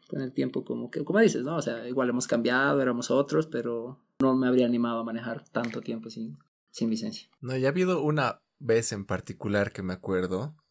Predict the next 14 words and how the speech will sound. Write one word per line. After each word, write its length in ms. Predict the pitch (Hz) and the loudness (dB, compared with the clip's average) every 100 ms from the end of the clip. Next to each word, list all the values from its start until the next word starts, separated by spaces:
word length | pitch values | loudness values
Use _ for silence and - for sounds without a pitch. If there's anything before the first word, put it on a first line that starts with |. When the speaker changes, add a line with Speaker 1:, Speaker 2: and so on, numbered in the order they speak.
| _ | _
Speaker 2:
porque 220 | 104 - | -14 -6
me 100 | 110 | 0
ha 40 | 117 | 2
asustado, 600 | 113 107 - 92 95 139 | 2 2 2 2 2 2
<laughs> 1000 | - - - 381 - 339 - - 262 175 | 2 2 2 2 4 2 0 -8 -8 -4
porque 300 | 135 - 185 | -2 2 4
me 80 | 180 | 4
han 180 | - 208 | 6 4
amenazado 680 | 170 139 127 123 135 131 | 4 4 4 4 6 6
y 80 | 135 | 6
eran 260 | 139 123 110 | 4 2 2
dos, 420 | 98 110 151 - _ _ _ _ | 2 2 0 -6 _ _ _ _
dos 200 | - 117 | -2 -2
polis. 600 | - 95 85 101 151 - | 0 -4 -2 -4 -6 -10